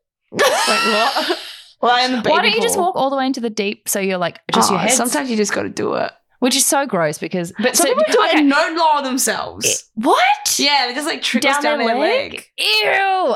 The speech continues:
Speaker 1: Okay, so question. Is your theory that it's fine that you're in other people's wee because, like, the salt water cleans it?
Speaker 2: I don't actually, do you know what? I don't think that I'm in other people's wee and that's how
Speaker 1: See, I know that I'm in
Speaker 2: ignorance
Speaker 1: other
Speaker 2: is
Speaker 1: people's
Speaker 2: bliss.
Speaker 1: wee, but I think,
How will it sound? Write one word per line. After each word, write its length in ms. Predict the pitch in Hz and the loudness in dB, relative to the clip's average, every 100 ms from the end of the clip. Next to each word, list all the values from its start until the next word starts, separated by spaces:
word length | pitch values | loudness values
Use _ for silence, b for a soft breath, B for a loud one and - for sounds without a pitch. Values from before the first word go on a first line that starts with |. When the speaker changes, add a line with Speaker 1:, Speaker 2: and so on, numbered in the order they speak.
| 226 | -2
Speaker 1:
Okay, 200 | 214 185 | -2 -4
so 260 | 202 180 185 B B | -4 -4 -6 B B
question. 440 | - 196 - - 214 B B - | -4 -4 -4 -6 -6 B B -2
Is 260 | 247 226 - | -2 -2 -4
your 380 | 220 214 220 254 | -2 0 0 -2
theory 800 | - 208 196 165 143 104 320 339 _ | -4 -2 0 -2 -2 -2 -4 -6 _
that 120 | - 190 | -2 -2
it's 200 | - - | -2 -4
fine 720 | 190 180 160 131 196 330 359 _ | -2 0 0 -2 -2 -4 -6 _
that 100 | 185 | -4
you're 160 | 190 175 | 0 -2
in 80 | 170 | -2
other 240 | - 165 170 | -2 -2 -2
people's 280 | 165 151 156 | -4 -4 -4
wee 440 | 139 90 247 311 _ b - | -4 -4 -6 -8 _ b -6
because, 760 | 175 - 180 165 160 160 165 - | -6 -2 -2 0 0 -4 -6 -6
like, 140 | - 170 | -6 -6
the 60 | 165 | -4
salt 240 | - 160 | -2 -2
water 220 | 143 151 | -2 -4
cleans 320 | 160 156 151 220 | -6 -4 -4 -4
it? 200 | 339 - _ _ - | -8 -12 _ _ 0
Speaker 2:
I 100 | 208 | 2
don't 160 | 262 - | 0 -2
actually, 580 | - 214 - 208 196 214 | -6 -4 -2 -2 -4 -6
do 140 | - | -4
you 20 | |
know 100 | 220 | -2
what? 240 | 208 - - | -2 -4 -4
I 60 | |
don't 200 | 196 208 | -4 -4
think 300 | 208 208 190 - | -6 -6 -8 -6
that 60 | |
I'm 120 | 185 | -4
in 80 | 180 | -4
other 180 | - - | -6 -8
people's 300 | - - - | -8 -6 -6
wee 120 | - | -6
and 120 | - | -6
that's 240 | - - - | -6 -6 -6
how 200 | 202 214 | -4 0
Speaker 1:
See, 160 | 220 - | 0 2
I 180 | 214 | 0
know 180 | 202 185 | 0 0
that 220 | 170 - | 0 2
I'm 100 | 220 | 0
in 100 | 208 | 0
Speaker 2:
ignorance 80 | 143 | 0
Speaker 1:
other 60 | 202 | -2
Speaker 2:
is 80 | 170 | -4
Speaker 1:
people's 240 | - 170 | -4 -2
Speaker 2:
bliss. 180 | 165 143 | 0 0
Speaker 1:
wee, 60 | 196 | -2
but 200 | 208 - | -2 -2
I 140 | 185 190 | -2 -4
think, 680 | - - 233 147 254 - | -8 -4 -4 -2 -4 -4